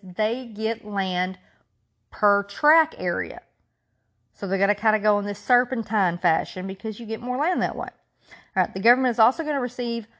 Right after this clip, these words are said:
low rates for the postal service and the military traffic, and this is what they get in return for the subsidies. Now, cities are gonna grow wherever the track is gonna be laid up, but if it's bypassed,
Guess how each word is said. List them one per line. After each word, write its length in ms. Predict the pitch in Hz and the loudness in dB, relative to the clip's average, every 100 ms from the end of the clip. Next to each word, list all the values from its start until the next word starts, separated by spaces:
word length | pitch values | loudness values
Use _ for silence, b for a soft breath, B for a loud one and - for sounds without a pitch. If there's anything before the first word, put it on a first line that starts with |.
| _ | _
low 260 | 208 202 202 | 2 2 2
rates 400 | 180 185 202 - | 4 4 4 -6
for 120 | 226 | -10
the 60 | 180 | -6
postal 380 | - 180 202 | -2 -2 -2
service 380 | 240 240 233 240 | -2 0 0 -2
and 80 | 202 | -4
the 40 | |
military 520 | 190 226 277 - 220 190 | -2 -2 -2 0 0 0
traffic, 460 | - 175 170 185 | 2 4 4 0
and 120 | 190 | -4
this 140 | 214 233 | -4 -4
is 120 | 240 | -4
what 160 | 233 233 | -4 0
they 120 | 214 | -2
get 240 | 185 202 | -2 -4
in 200 | - 196 | -2 -4
return 460 | 165 175 - 240 220 | -4 -4 2 2 2
for 240 | - 196 | -2 -6
the 100 | 185 | -6
subsidies. 840 | 180 214 196 - 170 - - - - _ _ _ _ _ _ _ _ _ _ _ _ _ _ _ _ _ _ _ - | -2 0 0 -2 -8 -8 -10 -18 -20 _ _ _ _ _ _ _ _ _ _ _ _ _ _ _ _ _ _ _ -2
Now, 120 | 190 | 0
cities 340 | 170 233 240 226 | 2 2 2 0
are 60 | |
gonna 180 | 240 233 | 0 0
grow 320 | 208 247 269 | 4 6 6
wherever 480 | 254 233 - 220 214 | 6 2 2 2 0
the 100 | 196 | -4
track 440 | 190 - 240 247 262 | -6 2 4 4 0
is 100 | 233 | -6
gonna 200 | 220 214 | -4 -6
be 140 | 196 | -4
laid 340 | 196 214 214 202 | 0 2 2 -2
up, 200 | 185 185 | -2 -2
but 140 | 196 | -4
if 140 | 190 | -4
it's 160 | 185 - | -8 -6
bypassed, 920 | 180 208 247 262 240 165 - - - | 4 6 6 4 2 2 0 -10 -20